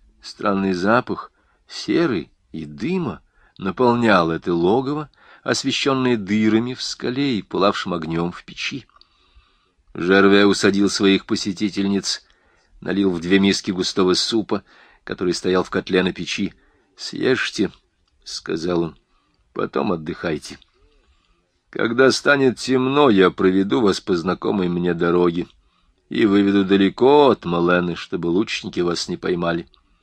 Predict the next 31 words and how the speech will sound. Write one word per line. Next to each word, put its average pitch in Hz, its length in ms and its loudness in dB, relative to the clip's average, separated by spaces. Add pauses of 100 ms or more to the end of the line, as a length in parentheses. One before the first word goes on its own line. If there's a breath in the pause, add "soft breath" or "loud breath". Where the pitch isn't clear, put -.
(800 loud breath)
Катрин 98 520 0
на 95 60 -2
лету 98 280 -2
ухватила 92 680 -2
руку, 127 560 -2
дававшую 113 580 -4
ей 104 200 -2
надежду, 92 520 -2
и 87 140 -8
сжала 80 800 0
её 127 420 -4
на - 100 -16
какой-то - 360 -8
миг 107 280 -4
в - 60 -12
своих - 380 -10
руках. - 420 -6 (540 loud breath)
«Как 147 420 4
могла 139 500 2
бы 139 140 0
я 139 380 2 (140)
отблагодарить 123 1000 -2
вас 104 220 -4
за 101 200 -8
всё?» - 380 -6 (1500)
Тонкая 95 380 0
улыбка 101 460 2
осветила 107 460 -2
суровое 98 480 0
лицо 92 320 -6
старика. - 540 -8